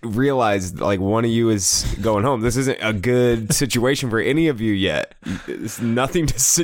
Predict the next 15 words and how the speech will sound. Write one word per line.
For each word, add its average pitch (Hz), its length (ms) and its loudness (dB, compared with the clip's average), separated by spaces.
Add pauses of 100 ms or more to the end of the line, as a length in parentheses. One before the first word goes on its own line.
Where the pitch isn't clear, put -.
nothing 127 720 0
to 110 160 -2
celebrate. 95 520 -2
You 117 120 0
could 123 160 -4
be 123 100 2
on 113 80 0
the 113 80 0
same 135 540 0
flight 127 420 -4
home 143 240 0
with 113 160 -2
Luke, 92 260 -2
in 95 120 0
fact. - 500 -6